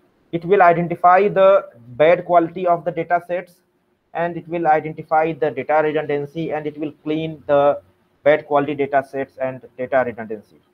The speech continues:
And it, these are the tools to convert the codes, the aggregate, and the calculate the derived values.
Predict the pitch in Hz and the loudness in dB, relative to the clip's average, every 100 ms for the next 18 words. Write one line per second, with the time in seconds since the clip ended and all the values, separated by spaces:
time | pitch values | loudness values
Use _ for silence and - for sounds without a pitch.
0 | _ _ - 135 135 151 - 131 123 156 | _ _ -12 -8 -8 -8 -10 -14 -12 -2
1 | 165 165 - 170 180 175 170 165 151 151 | 0 0 0 -2 -2 -4 -10 -8 -6 -2
2 | 156 151 147 - 151 160 165 _ _ _ | -2 -2 -10 -6 -2 -2 -4 _ _ _
3 | _ _ _ 123 127 139 139 147 147 127 | _ _ _ -12 -10 -8 -4 -4 -4 -12
4 | 127 123 120 123 127 123 135 147 _ _ | -10 -10 -10 -8 -8 -6 -6 -6 _ _
5 | _ _ - 131 120 123 120 107 107 117 | _ _ -10 -4 0 0 -2 -6 -8 -8
6 | 139 | -12